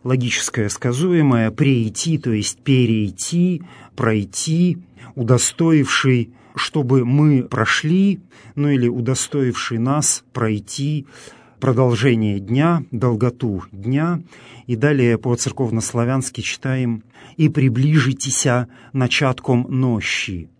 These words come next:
Начатком дательный падеж множественного числа, слово «начаток»,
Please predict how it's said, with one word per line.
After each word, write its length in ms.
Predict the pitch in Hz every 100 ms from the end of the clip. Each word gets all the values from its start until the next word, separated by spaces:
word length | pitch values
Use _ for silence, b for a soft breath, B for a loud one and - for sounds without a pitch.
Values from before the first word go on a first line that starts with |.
| _
Начатком 1040 | - 135 135 135 147 117 113 - 107 98 - B B B -
дательный 540 | 139 131 139 113 113
падеж 580 | 110 120 113 104 - -
множественного 840 | - 110 113 101 107 - 110 104 104
числа, 560 | - - 160 180 202 - B B
слово 640 | - 160 127 110 104 95
«начаток», 880 | 101 101 - 156 185 180 156 -